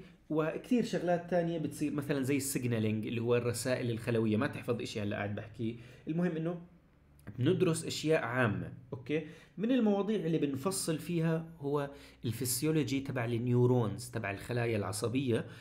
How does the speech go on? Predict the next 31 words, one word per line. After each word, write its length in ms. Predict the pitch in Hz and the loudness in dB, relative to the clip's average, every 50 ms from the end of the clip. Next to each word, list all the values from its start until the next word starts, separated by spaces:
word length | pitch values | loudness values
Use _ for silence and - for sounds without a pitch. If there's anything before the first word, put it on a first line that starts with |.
| - - - | -18 -12 -8
لأنه 240 | - 135 131 127 120 | -6 -2 0 2 2
راح 160 | 110 110 - | 2 2 0
يتكرر 460 | 120 107 - - 165 160 156 139 120 127 | -2 -2 0 0 0 2 2 2 2 2
معنا 220 | 123 117 120 120 | 2 2 2 0
كثير. 340 | 120 - - 131 113 107 101 | -2 -2 -2 -2 -2 0 -2
لما 180 | 95 95 101 | -2 -4 0
ندرس 340 | 101 117 110 110 107 104 107 | 0 0 2 0 0 -2 -2
مثلًا 280 | 113 104 107 110 101 101 | -4 -4 -2 -2 -2 -2
القلب، 500 | 101 101 95 - - 120 113 107 123 - - - - - - - - | -2 -4 -4 -2 0 2 2 2 2 0 -6 -14 -20 -20 -14 -8 -6
راح 140 | 113 - - | -6 -2 0
ندرس 360 | 135 139 127 123 123 123 - | 0 0 2 2 2 2 0
كيف 320 | - - 135 131 135 135 - | -4 0 2 2 2 2 0
الأعصاب 460 | 127 - 110 104 - - 123 113 107 | -2 -2 -2 -2 0 2 2 2 2
بتغذي 400 | 107 104 - 117 113 107 110 113 | 0 0 0 0 0 2 2 0
القلب، 420 | 101 - - 110 95 90 82 - | 0 -2 -2 -4 -4 -4 -4 -6
لما 180 | 107 95 95 98 | -6 -4 -2 -2
ندرس 360 | 104 107 104 110 107 104 - | 0 0 0 0 0 -2 -2
كذا، 240 | - 120 110 107 107 | 0 0 2 2 2
راح 200 | 104 - - - | 0 -2 -8 -10
نشوف 200 | 95 - 120 - | -10 -10 -10 -8
كيف 200 | - 135 117 123 | -6 -6 -4 -4
الأعصاب 400 | 120 120 117 110 - 127 120 113 | -4 -4 -4 -4 -2 -2 -2 -2
بتغذي 460 | 104 - - 120 117 110 110 117 107 | -2 -2 0 2 2 2 2 0 0
هذا 360 | 110 110 110 107 113 117 117 - - - - - - - | 0 0 0 -2 -2 -4 -4 -8 -12 -20 -20 -10 -4 -2
العضو. 360 | 110 101 107 104 98 85 - | 0 0 0 0 -2 -4 -6
So، 140 | - - 123 123 127 - - - - - - - | -4 -2 -2 -2 -2 -2 -10 -16 -18 -18 -12 -10
راح 140 | 135 127 - | -8 -4 -2
ندرس 340 | 214 233 196 185 156 - 151 | -2 -2 -2 -2 -2 -2 -2
الأشياء 380 | 139 - 131 - - 208 - - | -4 -4 -4 -2 -2 -2 0 0
اللي 120 | 165 147 | -2 -4
بتلزمنا 800 | 147 - - 160 151 147 143 135 175 202 208 202 196 214 226 | -4 -4 -4 -2 -2 -2 -2 -2 -2 -2 0 -2 -2 -2 -4